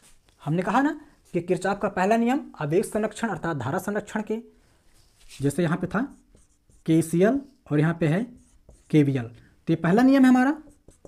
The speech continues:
और ये दूसरा नियम है। तो यहाँ पे सी है तो ये होगा करंट और करंट को हम आई से डिनोट करते हैं अर्थात धारा। तो केसीएल अर्थात प्रथम नियम धारा संरक्षण के सिद्धांत पे काम करता है, जबकि यहाँ पे ये है वोल्टेज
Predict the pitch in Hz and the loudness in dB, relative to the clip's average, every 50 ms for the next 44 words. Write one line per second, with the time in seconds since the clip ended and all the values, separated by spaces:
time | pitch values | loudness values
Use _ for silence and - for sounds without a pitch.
0 | - _ _ _ _ _ - - _ - - - 160 156 160 151 143 156 165 - | -20 _ _ _ _ _ -20 -20 _ -18 -4 0 2 4 4 4 4 2 2 4
1 | 208 226 233 240 247 247 226 220 254 254 - - - _ - - - _ _ _ | 4 6 6 6 6 4 4 2 0 -2 -4 -12 -18 _ -18 -18 -18 _ _ _
2 | _ _ _ _ - 165 165 156 214 226 220 247 233 240 - - 262 262 233 269 | _ _ _ _ -4 -2 0 0 0 0 0 0 0 -2 0 2 4 4 6 4
3 | 294 302 - - - _ _ _ _ _ - 170 185 185 190 185 190 190 185 180 | 2 0 -2 -8 -20 _ _ _ _ _ 0 2 4 4 4 2 2 2 2 4
4 | 220 269 285 - - - _ _ _ _ _ _ _ _ _ _ _ _ _ _ | 4 4 2 0 -6 -18 _ _ _ _ _ _ _ _ _ _ _ _ _ _
5 | _ _ _ _ _ _ _ _ _ _ _ _ _ _ _ _ - - - - | _ _ _ _ _ _ _ _ _ _ _ _ _ _ _ _ -18 -10 -4 0
6 | 180 202 220 214 - 202 185 202 196 - 160 202 226 247 220 233 233 247 254 240 | 2 2 2 2 0 0 -2 -2 -2 0 0 0 2 2 2 2 2 2 2 0
7 | 240 226 - 247 214 - - 196 185 160 151 170 180 214 269 285 - - - _ | -2 -4 -6 -6 -8 -6 -6 -4 -2 0 0 0 0 0 -2 -2 -6 -12 -20 _
8 | _ _ - 165 - - 190 190 196 196 - 214 269 269 233 - - 208 202 - | _ _ -8 -8 2 6 8 8 8 6 4 2 2 2 2 -2 -4 -6 -6 -8
9 | - - - 247 254 247 247 247 262 285 269 175 131 - 156 165 208 247 269 254 | -10 -6 -2 2 2 4 4 4 4 4 4 2 0 -2 -2 0 -2 -2 -4 -6
10 | - - 220 220 - - - 247 240 240 247 240 247 208 202 220 233 233 240 240 | -6 -6 -6 -6 -6 -6 -6 -4 -4 -4 -4 -4 -4 -2 -2 -2 -2 -2 -2 0
11 | 247 240 240 233 233 - 254 233 247 269 277 - - - - - - 147 165 175 | 0 2 2 0 0 0 0 2 2 2 0 -4 -10 -20 -20 -14 -4 -2 -2 -2
12 | 175 - 220 202 202 226 220 - 208 202 208 196 247 269 220 165 165 165 170 165 | 2 2 2 2 2 2 0 2 2 4 4 4 4 2 4 4 4 6 6 6
13 | 233 285 277 - - | 4 4 2 0 -8